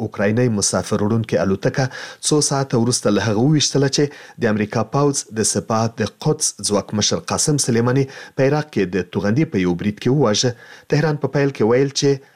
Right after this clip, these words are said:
الوتکې سقوط کړی، خو سپاه پاسداران درې ورځې وروسته ومنله چې د هوایي مدافع ځواک یې اوکرایني الوتکه په سهوه کې ویشتلې ده. د بشري حقونو د څار ټولنه وایي چې د ایران په محکمو کې د اپریل له وروستیو څخه تر اوسه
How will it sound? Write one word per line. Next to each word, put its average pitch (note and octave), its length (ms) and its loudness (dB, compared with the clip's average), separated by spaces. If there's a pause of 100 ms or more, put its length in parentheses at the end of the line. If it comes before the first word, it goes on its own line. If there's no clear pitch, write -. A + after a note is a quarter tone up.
(100)
الوتکې G#2+ 640 0
سقوط E3+ 400 -2
کړی، G2 320 -2
خو A#2 160 0
سپاه C#3 380 0
پاسداران A#2+ 480 0
درې A#2+ 240 2
ورځې G#2 260 0
وروسته G#2 380 0
ومنله A#2+ 360 2 (380)
چې G#2 160 0
د F2+ 140 0
هوایي G2 340 2
مدافع F2+ 420 0 (200)
ځواک A#2 400 0
یې E2+ 260 0
اوکرایني G2+ 500 0 (200)
الوتکه C3+ 400 -2 (340)
په G2+ 160 0
سهوه A2 360 0
کې G#2+ 140 0
ویشتلې A2 420 0
ده. A2+ 60 -2 (400)
د B2 120 2
بشري B2+ 280 2
حقونو B2 320 0
د G2+ 160 -2
څار C3 300 -2
ټولنه G#2+ 340 2
وایي C#3 160 4
چې B2 180 -2
د G2+ 100 2
ایران A2 280 0
په F#2+ 140 0
محکمو A#2 400 2
کې - 500 -4
د B2+ 120 2
اپریل C#3 360 0
له G2+ 80 2
وروستیو A2+ 520 0
څخه F2+ 260 -8
تر C3+ 100 4
اوسه C#3 240 2